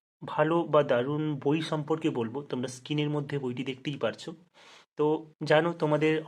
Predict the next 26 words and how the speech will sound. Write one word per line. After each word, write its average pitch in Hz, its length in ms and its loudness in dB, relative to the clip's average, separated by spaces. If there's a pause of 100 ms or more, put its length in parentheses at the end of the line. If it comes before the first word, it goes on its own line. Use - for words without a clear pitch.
অনেক 147 180 -2 (140)
স্কুলে 151 320 2
টেস্ট 151 260 -2
পরীক্ষা 147 360 -4
চলছে, 147 260 -2 (120)
তিন 135 120 -4 (100)
তারিখ 135 200 2 (120)
থেকে 131 180 -6 (260)
অনেক 123 140 -6 (120)
স্কুলে 127 260 -12
শুরু 143 140 -6
হয়েছে, 139 240 -6 (520)
কিছু 123 180 -10 (160)
স্কুলে 143 340 -4
সাত 131 220 -6 (100)
তারিখ 143 260 -2
থেকে 135 140 -6
শুরু 135 260 -8
হয়েছে। 127 180 -6 (480)
পনেরো 165 340 4
তারিখের 180 340 2
মধ্যে 175 260 2
বিভিন্ন 151 320 -2 (140)
স্কুলে 175 280 -4
টেস্ট 131 260 -2
পরীক্ষা 131 300 -4